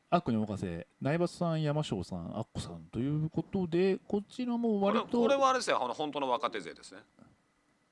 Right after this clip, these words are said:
Speaker 1: え？
Speaker 2: いや、若いだろ。
Speaker 1: 年齢も？
Speaker 2: 年齢も若いだろ。だってまだ三十中、そこそこでしょ？
Speaker 1: それを、<laughs> それを若いというか、まあ、
Speaker 2: 三十中盤ぐらいの若いだろ。
Speaker 1: 置いときまして。<laughs> その、割と、あの、一つ業界的には最近の方々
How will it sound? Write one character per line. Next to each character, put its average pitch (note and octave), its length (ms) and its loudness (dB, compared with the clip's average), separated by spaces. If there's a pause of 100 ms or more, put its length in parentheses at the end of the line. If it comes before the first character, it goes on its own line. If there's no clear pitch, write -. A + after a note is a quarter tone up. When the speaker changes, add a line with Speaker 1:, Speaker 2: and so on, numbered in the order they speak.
(240)
Speaker 1:
え？ B2 60 0
Speaker 2:
い F#3+ 60 -2 (800)
や、 A#2 80 -8
若 E3 280 -6
い - 20 -8
だ D#2+ 80 -10
ろ。 B1+ 140 -20
Speaker 1:
年 A2+ 140 0
齢 A2+ 120 -2
も？ D#3 140 -6 (340)
Speaker 2:
年 A2+ 140 -14
齢 D3 80 -10
も B2 120 -10
若 G#2+ 200 -8
い - 40 -10
だ - 60 -18
ろ。 - 140 -20 (160)
だ A2 60 -10
っ - 20 -8
て A#2 60 -10
ま A#2 100 -4
だ F#2 40 -6
三 C3 240 -6
十 F#2 140 -10
中、 E2 220 -16
そ E2 120 -18
こ F2+ 100 -14
そ F#2+ 60 -12
こ G2+ 80 -10
で G2 60 -10
し A2 80 -16
ょ？ A2+ 80 -16 (720)
Speaker 1:
そ - 160 -6
れ G3+ 80 0
を、 - 40 2 (460)
<laughs> F#3+ 440 -12
そ A2 80 2
れ B2+ 60 6
を C3 100 6
若 C3 200 2
い D3 40 0
と B2+ 60 0
い A2+ 40 2
う G#2+ 40 0
か、 G2 120 -2
ま F2+ 320 -4
あ、 - 40 -14
Speaker 2:
三 F3+ 260 -6
十 G2 140 -8
中 G#2+ 180 -10
盤 A2 160 -4
ぐ B2 60 -6
ら G2+ 80 4
い A2+ 40 2
の G#2 120 -4
若 G#2+ 240 0
い - 20 -6
だ - 80 -6
ろ。 D#2 60 -6
Speaker 1:
置 D#2 40 -8
い - 40 -10
と - 80 -16
き - 20 -2
ま - 600 0
し G#3+ 100 -4
て。 - 160 -2 (160)
<laughs> - 20 -6
そ F#3 80 0
の、 D#3 280 0 (480)
割 B3 160 6
と、 D4+ 180 6 (100)
あ B3+ 120 6
の、 B3 280 2
一 F#4 180 0
つ F#4 180 2
業 E4 160 2
界 F4 160 2
的 F4 120 -2
に F4+ 80 0
は A2+ 300 2
最 C3+ 180 -2
近 C3 120 -2
の B2 80 0
方 A2+ 160 -4
々 F2 320 -8